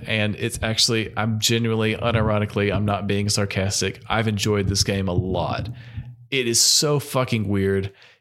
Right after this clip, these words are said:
It's so incredibly far out of anything that I would have come to expect from a game like this.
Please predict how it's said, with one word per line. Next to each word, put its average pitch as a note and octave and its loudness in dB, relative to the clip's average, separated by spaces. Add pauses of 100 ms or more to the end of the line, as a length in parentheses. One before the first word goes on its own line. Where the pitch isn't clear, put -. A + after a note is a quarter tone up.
It's B2 -2
so C#3 0 (300)
incredibly C#3+ 0
far B2 0
out G#2+ 0
of A2 -2 (240)
anything B2 0
that G2 -2 (360)
I A#2 -2
would A2+ 2
have G2+ -4 (720)
come C3+ 2
to A#2+ 2
expect G#2+ 0
from G#2 -2
a G2 0
game F#2+ -2 (640)
like G2 -2
this. G2 2